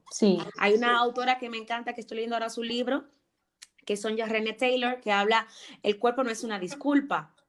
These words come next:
Speaker 2: que habla sobre ese amor radical que debes
Speaker 1: Exacto.
Speaker 2: tener a ti misma, como mujer negra, como mujer afrodescendiente, desde el cuerpo. O sea,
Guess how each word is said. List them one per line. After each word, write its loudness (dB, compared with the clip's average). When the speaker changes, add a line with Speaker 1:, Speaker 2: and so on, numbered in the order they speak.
Speaker 2:
que 2
habla 4
sobre -2
ese -2
amor 0
radical 2
que 12
debes 4
Speaker 1:
Exacto. -2
Speaker 2:
tener -4
a -20
ti -8
misma, -2
como -2
mujer 0
negra, 2
como -6
mujer -6
afrodescendiente, 2
desde 4
el -2
cuerpo. 2
O -2
sea, 4